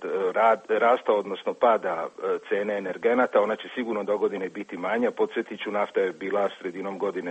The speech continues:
sto četrdeset sedam dolara po barelu, sada je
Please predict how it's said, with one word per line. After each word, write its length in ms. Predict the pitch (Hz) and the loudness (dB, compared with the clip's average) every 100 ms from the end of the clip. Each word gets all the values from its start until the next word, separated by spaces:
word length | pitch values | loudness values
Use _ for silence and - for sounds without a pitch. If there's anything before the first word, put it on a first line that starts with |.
| - | -6
sto 140 | 101 92 | -6 -6
četrdeset 420 | - - 95 - | -12 -6 -4 2
sedam 280 | 120 127 120 - - - - | 6 6 4 0 -12 -16 -18
dolara 360 | - 113 110 101 - | 4 6 6 4 0
po 60 | 104 | 2
barelu, 400 | 104 104 104 95 | 2 2 0 0
sada 220 | 101 95 | 0 0
je 80 | 101 | 0